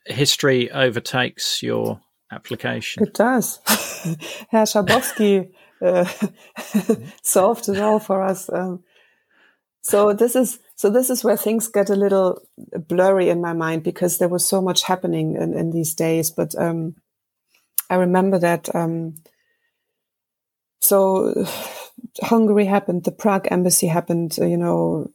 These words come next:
Speaker 2: the, the West German, uh, foreign minister, Genscher, he came and he brought them the message that they could all leave, you know, and then, you know, things were, were, there were these demonstrations in East Germany every Monday, you know, we were all putting candles in the window, and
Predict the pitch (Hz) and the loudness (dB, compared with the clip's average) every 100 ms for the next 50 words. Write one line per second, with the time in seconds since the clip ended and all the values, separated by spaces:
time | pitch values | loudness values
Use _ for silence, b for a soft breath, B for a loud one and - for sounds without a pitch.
0 | _ - - - 175 170 - 160 156 175 | _ -14 -14 -4 -4 -4 -4 -6 -4 -2
1 | 180 - - 170 165 160 160 160 156 - | 0 0 0 0 0 -2 -2 -4 -4 0
2 | 170 170 175 160 - 160 156 147 175 165 | 0 2 2 2 0 0 0 0 0 2
3 | 160 160 160 - 175 160 156 160 156 - | 2 0 -2 -2 0 2 2 -2 -4 -2
4 | 160 156 147 _ _ - 175 170 170 160 | 0 0 -4 _ _ 0 0 0 -2 -2
5 | 156 160 196 - 160 165 160 - 160 170 | -2 -2 -2 -4 -2 -4 -6 -4 -2 2
6 | 180 185 180 170 170 165 165 165 170 160 | 4 4 4 2 -4 -4 -2 -2 -2 -2
7 | B B B B B B B B - 185 | B B B B B B B B 0 2
8 | 175 185 196 190 190 170 175 175 170 180 | 4 4 4 4 2 2 2 2 2 2
9 | 175 175 175 - 185 185 175 - 170 170 | 2 2 0 0 0 0 0 2 2 4
10 | 170 180 175 175 170 - 170 170 165 170 | 2 0 0 0 0 -2 -2 0 -2 0
11 | 165 165 180 165 165 165 165 160 160 165 | 0 0 0 0 0 0 2 2 2 0
12 | 165 165 165 165 160 - 170 - 180 180 | -2 -4 -4 -4 0 -2 -2 -4 0 0
13 | 180 - _ - 180 175 175 170 170 170 | 0 -6 _ -6 0 2 4 2 2 0
14 | 170 175 165 170 165 160 - 170 165 | 2 0 0 0 0 -2 -2 -4 -6